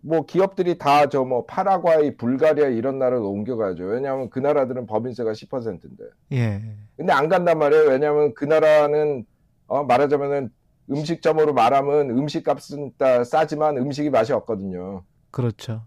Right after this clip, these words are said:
Speaker 2: 예.
Speaker 1: 이 정부가 세금을 거-, 따-, 예, 조금 걷어가는 대신에 그 서비스가 안 좋단 말이에요. 물론
Speaker 2: 그렇죠.
Speaker 1: 서비스라고 하는 게 꼭 그 뭐, 정부 자체
Speaker 2: 예.
Speaker 1: 서비스도 있지만 뭐,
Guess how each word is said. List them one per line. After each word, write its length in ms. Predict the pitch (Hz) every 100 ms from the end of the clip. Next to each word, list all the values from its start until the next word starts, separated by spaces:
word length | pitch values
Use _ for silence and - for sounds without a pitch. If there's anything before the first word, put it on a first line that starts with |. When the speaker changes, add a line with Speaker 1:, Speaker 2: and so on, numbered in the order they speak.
| _ _ -
Speaker 2:
예. 260 | 131 110 101
Speaker 1:
이 140 | 127 143
정부가 400 | 147 151 165 160
세금을 380 | 190 185 175
거-, 260 | 151 120 104
따-, 160 | - 110 - 90 98 - 117
예, 200 | 139 123
조금 300 | 196 196 185
걷어가는 500 | 123 143 156 156 151
대신에 680 | 131 123 139 151 156 117 80 _ _ _ _ _ _
그 220 | 147 151
서비스가 640 | 147 196 202 190 180 170
안 100 | 117
좋단 300 | 117 147 147
말이에요. 340 | 135 117 110 117
물론 300 | 104 139 123
Speaker 2:
그렇죠. 280 | 104 113 113
Speaker 1:
서비스라고 560 | 160 160 160 156 147
하는 160 | 135 127
게 120 | 135 131 _ _
꼭 220 | - 135 _
그 100 | -
뭐, 220 | 120 113
정부 680 | 107 120 131 139 131 143 139
자체 400 | - 160 131 143
Speaker 2:
예. 40 | 139
Speaker 1:
서비스도 600 | 151 135 143 - 131 123
있지만 580 | 104 117 131 139 123
뭐, 440 | 107 107 107 101